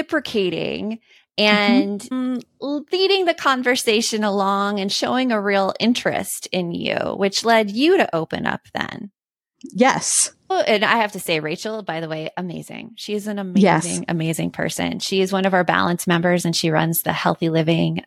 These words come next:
Speaker 1: Accountability Space, where I know that you are part of, and you've experienced some success in there as
Speaker 2: Oh,
Speaker 1: well,
Speaker 2: yes.
Speaker 1: in the Healthy Living space. Um,
Speaker 2: Oh,
Speaker 1: 'cause
Speaker 2: yes.
Speaker 1: Yeah. <laughs> When we were discussing about this podcast episode, you actually came to me with three things, and one of them was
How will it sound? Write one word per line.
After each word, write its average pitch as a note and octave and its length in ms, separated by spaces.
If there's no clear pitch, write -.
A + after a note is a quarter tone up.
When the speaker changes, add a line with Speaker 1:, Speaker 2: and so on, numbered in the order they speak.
Speaker 1:
Accountability E3 640
Space, F#3+ 440
where F3+ 220
I F#3+ 100
know F#3 240
that F3+ 160
you F#3 140
are F3 60
part F3+ 220
of, F3+ 60
and F#3+ 100
you've G3 140
experienced F3+ 480
some F3+ 140
success - 640
in F#3 140
there E3+ 220
as E3 200
Speaker 2:
Oh, - 20
Speaker 1:
well, F#3+ 540
Speaker 2:
yes. F#3 520
Speaker 1:
in F3+ 120
the E3+ 60
Healthy D#3+ 300
Living E3+ 300
space. - 340
Um, F3 100
Speaker 2:
Oh, B3+ 140
Speaker 1:
'cause A#3+ 100
Speaker 2:
yes. F#3+ 480
Speaker 1:
Yeah. C4+ 520
<laughs> - 40
When C4 220
we B3+ 120
were C4 220
discussing A#3 560
about G#3 240
this F#3+ 120
podcast A#3+ 460
episode, F#3+ 320
you F#3+ 80
actually G#3 240
came G#3+ 240
to G3+ 60
me F3 220
with - 180
three G3+ 160
things, C4+ 380
and A3 120
one D#4 160
of G4+ 80
them D4 240
was A3+ 320